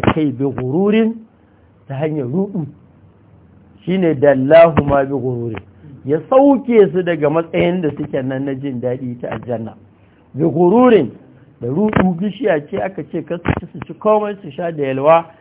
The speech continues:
amma kar su taɓa. To fa ina sai ya sauke su da ruɗun nan nashi falamma zaqa shajarata.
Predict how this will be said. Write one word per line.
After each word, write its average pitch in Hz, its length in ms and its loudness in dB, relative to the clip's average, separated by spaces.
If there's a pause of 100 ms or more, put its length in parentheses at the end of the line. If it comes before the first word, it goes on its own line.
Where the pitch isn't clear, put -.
amma 165 240 2
kar - 180 -2
su 151 80 -6
taɓa. 135 320 -6 (420)
To 143 160 -4
fa 156 140 0
ina 165 600 4 (420)
sai 156 140 2
ya 160 140 2
sauke 165 420 0
su 147 80 -6
da 143 280 2 (320)
ruɗun 156 400 -4
nan 156 180 0
nashi 190 440 4 (360)
falamma 143 720 2
zaqa 143 440 4
shajarata. 127 760 -4